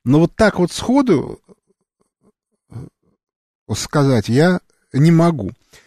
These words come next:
Тут мне пишут: «Михаил, а как же стоковые магазины для бедных? Они работают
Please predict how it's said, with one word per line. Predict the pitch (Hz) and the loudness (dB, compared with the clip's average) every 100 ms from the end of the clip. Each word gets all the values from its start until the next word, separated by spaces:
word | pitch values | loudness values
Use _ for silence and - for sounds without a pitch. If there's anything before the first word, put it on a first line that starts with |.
| _ | _
Тут | - 214 | -6 2
мне | 233 | 2
пишут: | 220 240 - 107 - | 4 2 0 -4 -2
«Михаил, | 180 - 254 214 147 | 0 2 4 4 2
а | 151 | 0
как | 254 262 | 0 0
же | 214 | 0
стоковые | 190 - 240 - 190 190 | -2 -2 -2 0 0 2
магазины | 180 170 180 180 190 175 | 2 2 2 2 0 2
для | 156 170 | 2 2
бедных? | 156 143 104 98 95 | 2 0 0 -2 -4
Они | 117 135 | 0 0
работают | 143 143 175 190 160 139 | 0 0 -2 -2 -2 -4